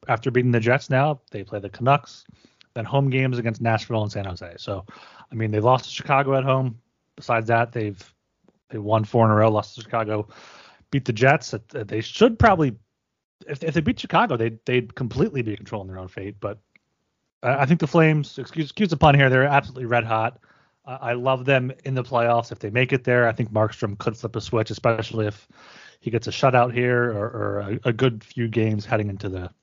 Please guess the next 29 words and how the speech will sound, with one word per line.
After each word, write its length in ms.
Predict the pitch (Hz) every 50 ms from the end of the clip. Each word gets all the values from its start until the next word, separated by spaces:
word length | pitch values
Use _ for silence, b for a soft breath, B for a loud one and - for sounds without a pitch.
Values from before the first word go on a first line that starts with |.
| _ _ _ _ _ _ _ _ _ _ _ _ _ _ -
the 80 | 139
playoffs 360 | 131 - 160 143 131 123 104
if 40 | 113
they 100 | - 110
do 160 | 104 127 160
make 220 | 156 156 151 143 -
it. 220 | 147 151 - _ b b b b b b b b b b b b -
But 80 | 254 269
all 120 | 247 220
that, 220 | - 233 - -
yeah, 120 | 220 151 117
all 180 | - 147 170
that, 180 | 170 143 - -
what 80 | 180 160
to 60 | 131
say, 220 | 139 165 151 135
the, 300 | 127 - 139 135 135 131 _
the 80 | - 202
Flames 320 | - - 226 202 180 165
here, 100 | - 175
minus 280 | 151 143 135 131 120 -
one 80 | 135 107
sixty-five, 800 | - 131 - 131 110 - 131 123 120 117 113 113 113 110 107 - _ _ _ _ _ -
and 420 | 139 135 131 131 131 131 127 127
a 300 | 139 131 127 127 127 127
slight 420 | 127 - - - 269 269 214 151 -
lean 300 | 165 160 147 139 131 117
to 180 | - - 127
the 260 | 113 113 113 113 131